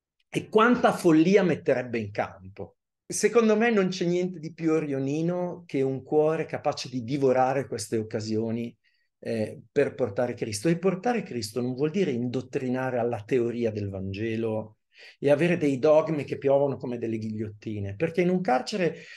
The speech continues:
di cui due terzi sono musulmani e atei e non credenti,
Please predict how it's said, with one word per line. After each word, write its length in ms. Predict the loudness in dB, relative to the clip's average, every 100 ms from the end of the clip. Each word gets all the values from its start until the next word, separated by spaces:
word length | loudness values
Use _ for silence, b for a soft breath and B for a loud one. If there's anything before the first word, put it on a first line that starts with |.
| B
di 140 | -8
cui 180 | 0 2
due 160 | 2 4
terzi 300 | 4 2 -2
sono 200 | -4 -2
musulmani 960 | -4 -4 0 0 0 0 2 2 0 -4 B B
e 180 | -4 -2
atei 540 | 2 0 2 2 4 4
e 40 |
non 160 | 2 -2
credenti, 840 | -6 -2 -4 -4 -6 -4 -4 -4